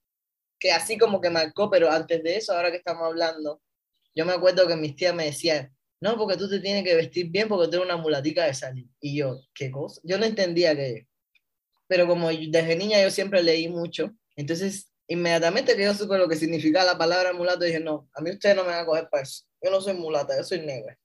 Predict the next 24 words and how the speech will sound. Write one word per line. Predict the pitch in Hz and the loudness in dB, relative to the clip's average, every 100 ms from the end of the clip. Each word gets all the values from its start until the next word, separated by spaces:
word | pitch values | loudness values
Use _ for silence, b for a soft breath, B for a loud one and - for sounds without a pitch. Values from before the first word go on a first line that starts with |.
| _ _ _ - | _ _ _ -10
Y | 160 | -2
siempre | 220 233 226 | 4 6 8
me | 208 | 6
quedó | 170 180 | 6 6
claro | 185 180 180 | 6 4 4
esa | - | 4
distinción | 160 151 151 139 165 143 135 - _ _ _ _ _ _ - | 2 0 -2 -4 -4 -4 -6 -14 _ _ _ _ _ _ -2
de | 170 | 0
cómo | 185 214 214 | 6 6 8
yo | 214 | 6
me | 214 | 6
veía | 208 190 190 214 220 | 6 6 4 4 2
y | 170 165 - | -2 -8 -6
qué | 196 | 0
era | 202 214 | 4 6
lo | 190 | 4
que | 160 165 | 2 0
ellos | 190 - | 0 0
querían | 165 170 220 175 143 | 0 2 0 0 -2
también, | 143 139 135 123 127 _ _ _ | -4 -6 -8 -10 -16 _ _ _
que | - 151 | 2 6
yo | 156 147 | 6 4
fuera, | 175 175 147 131 135 _ | 6 6 6 0 -8 _
¿no? | 131 156 214 | -8 -8 -8